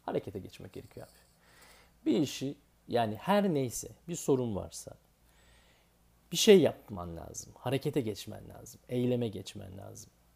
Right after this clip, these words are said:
Kendiliğinden çözülmüyor hiçbir şey. Hiçbir şey kendiliğinden düzelmiyor, çözülmüyor. Ee, müdahale etmediğin, ele almadığın konular, sorunlar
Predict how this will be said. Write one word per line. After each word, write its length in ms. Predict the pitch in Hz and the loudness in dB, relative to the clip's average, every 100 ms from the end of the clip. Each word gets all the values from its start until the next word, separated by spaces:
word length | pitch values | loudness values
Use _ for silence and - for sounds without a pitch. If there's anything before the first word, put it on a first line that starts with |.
| - _ _ _ _ _ _ _ _ - | -20 _ _ _ _ _ _ _ _ -2
Kendiliğinden 580 | 180 214 185 147 170 170 | 4 4 6 4 4 2
çözülmüyor 460 | - 120 104 92 | 0 0 0 -4
hiçbir 200 | 90 - | -10 -14
şey. 160 | - 117 - | -16 -18 -6
Hiçbir 380 | - - - - | -2 -2 -2 -10
şey 240 | 123 90 110 | -10 -10 -10
kendiliğinden 680 | - 190 147 92 95 123 143 | -4 -2 -2 -4 -6 -6 -8
düzelmiyor, 480 | 127 131 107 92 120 | -6 -4 -4 -4 -8
çözülmüyor. 500 | - 98 92 85 87 - _ _ - - - _ _ _ - - | -6 -8 -8 -12 -20 -20 _ _ -20 -20 -20 _ _ _ -20 -6
Ee, 600 | 107 101 101 101 101 95 _ | -2 0 0 -2 -2 -6 _
müdahale 520 | 139 113 123 139 175 208 | -8 2 4 6 8 6
etmediğin, 540 | 240 131 92 92 90 - _ - | 6 -2 -2 -4 -10 -14 _ -6
ele 180 | 107 135 | 0 4
almadığın 520 | 156 214 165 104 98 | 4 4 2 0 -4
konular, 600 | 95 - 185 123 147 - - | -6 -2 -2 0 -4 -6 -12
sorunlar 520 | - 175 143 160 | -2 -2 -2 -6